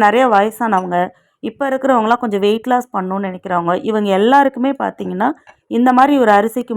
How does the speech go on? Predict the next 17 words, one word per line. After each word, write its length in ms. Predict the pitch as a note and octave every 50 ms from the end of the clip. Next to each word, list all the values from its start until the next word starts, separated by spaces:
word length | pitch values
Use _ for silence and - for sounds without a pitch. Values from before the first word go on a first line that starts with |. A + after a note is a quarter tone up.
| G#3 F#3+
மாறணும்னு 480 | F#3 G3 G#3 G#3+ G#3 G3 G#3 A#3 A#3+ A3
ஒரு 80 | F3+ F3
விருப்பம் 340 | F#3 F#3+ F#3 F#3+ - - G3 F3
இருக்கும். 220 | D#3+ - - - _ _ _ _ _ _ _
So, 100 | - C4+ C4+
நீங்க 160 | C4 C4 B3+ A#3 A3+
எடுத்தோனே 440 | A#3+ B3+ D4 - - D4 D4+ D4+ D#4+ D#4 C#4
காட்டு 240 | C4 B3 B3 B3 B3+
யானை 200 | A#3+ A#3 A3+ G#3+ G#3 G3+
அரிசியை 300 | G3 F#3+ - A3 A#3 C4 C4 - G#3
கம்ப்ளீட்டா 460 | G3 G3 G3 - B3+ B3 B3 C4 B3 A3+ G3+
மாறாம, 400 | F#3 F#3 F3+ F3+ E3+ F3 G3 B3+ F4+ - _ _ _ _ _ _ -
ஒரு 120 | G#3+ A3 A#3 A#3
ஃபிஃப்டி 300 | - C#4 C4+ _ - D#4 D4+ D4+
பர்சன்டேஜ் 400 | C#4 C4+ C4 C4+ C#4 C#4+ C4+ A#3 A#3
இட்லி 180 | A3 G3 A3+ A#3 A#3
அரிசியோட 380 | A3+ G#3+ G#3+ - G3+ G3 G3+ G3+